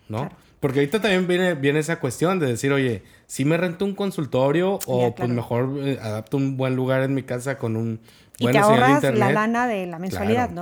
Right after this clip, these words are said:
Speaker 2: ¿no?
Speaker 1: sí.
Speaker 2: Claro.
Speaker 1: Pero entonces creo que, que tiene que ver con esto de decir, vamos acomodando lo mejor de cada cosa y, y yo creo que lo más relevante es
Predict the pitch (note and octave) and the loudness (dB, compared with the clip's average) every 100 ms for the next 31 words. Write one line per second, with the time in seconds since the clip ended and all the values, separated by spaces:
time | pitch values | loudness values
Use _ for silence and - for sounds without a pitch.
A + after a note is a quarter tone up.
0 | A3 B3+ C3 A2+ - _ _ - - - | -10 -8 -4 -4 -6 _ _ -20 -20 -20
1 | _ C3 A#2+ A#2 B2+ C#3+ C#3 - - - | _ -2 -2 -2 -2 0 0 -2 -8 -2
2 | C3 B2+ D3+ D3+ C3 C3+ B2+ C3+ C#3 C3 | 0 2 0 0 -4 0 0 2 2 2
3 | C#3+ C3+ A#2+ C#3+ C3+ A2 B2+ B2 A#2+ - | 0 0 0 0 0 0 -2 -4 -6 -20
4 | _ _ _ - A#2 A#2 C3 C#3+ C#3+ C3 | _ _ _ -8 -2 0 0 0 0 0
5 | A2 A2+ B2+ C3+ B2 G2+ A2+ A2+ A#2+ B2 | 2 0 0 0 0 -2 -4 -2 -2 -2
6 | B2 A#2+ A#2 C3+ - _ - - _ C3 | -2 -2 -2 -4 -10 _ -20 -20 _ -6
7 | A#2+ A2+ A#2+ C#3 D3 C#3 B2 C3 D3 C#3 | -4 -2 -2 -2 -2 0 0 0 2 0
8 | B2 C3+ C3 A#2+ C3+ - | 0 -2 -2 -2 -2 -6